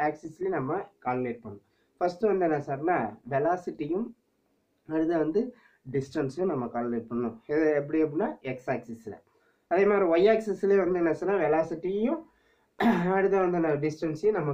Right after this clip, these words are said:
calculate பண்ணணும். Calculate பண்ணலாமா? சரி, velocity along horizontal motion calculate பண்ணலாம். Velocity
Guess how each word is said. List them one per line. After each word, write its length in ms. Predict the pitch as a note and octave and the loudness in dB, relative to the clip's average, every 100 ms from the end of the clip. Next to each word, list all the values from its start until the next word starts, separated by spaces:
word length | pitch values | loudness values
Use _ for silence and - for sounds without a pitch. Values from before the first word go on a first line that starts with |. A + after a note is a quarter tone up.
| C3+ | -4
calculate 340 | A#2+ A#2+ A2+ B2 | -6 -6 -8 -6
பண்ணணும். 220 | A#2 A#2 | -8 -4
Calculate 320 | F#3+ F#3 F3+ | -2 -2 -4
பண்ணலாமா? 320 | F3+ F3+ G#3 - - - - - | -4 -2 -2 -2 -6 -20 -20 -10
சரி, 180 | - D3 C#3 | -2 0 2
velocity 440 | F#3 G#3+ G#3+ A3 G#3+ | 2 2 2 2 2
along 180 | F#3 G3+ F3+ | 2 0 0
horizontal 420 | D#3+ F3 E3 D#3 C#3 | 0 0 0 -2 -4
motion 260 | C3 G3 G#3+ | -4 -8 -8
calculate 320 | C3 B2 A2 - | -6 -6 -10 -12
பண்ணலாம். 240 | G#2+ G#2 _ _ _ _ _ _ _ _ - - _ - - D#3+ | -12 -12 _ _ _ _ _ _ _ _ -20 -20 _ -20 -14 -6
Velocity 680 | D#3+ E3+ F3 F3 E3 - D#3 | -2 0 0 0 -4 -2 0